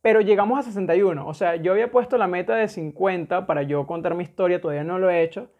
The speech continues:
pero se los tengo pendiente. Y llegamos a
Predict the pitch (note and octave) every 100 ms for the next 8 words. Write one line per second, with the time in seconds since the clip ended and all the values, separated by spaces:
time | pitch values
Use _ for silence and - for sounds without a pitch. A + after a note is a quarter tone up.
0 | _ _ _ _ D3+ D3+ - _ D#3 C3+
1 | D#3 F3+ E3+ E3 D#3+ E3 - _ _ _
2 | _ - G3+ G3 G3 G3+ G3 C#4+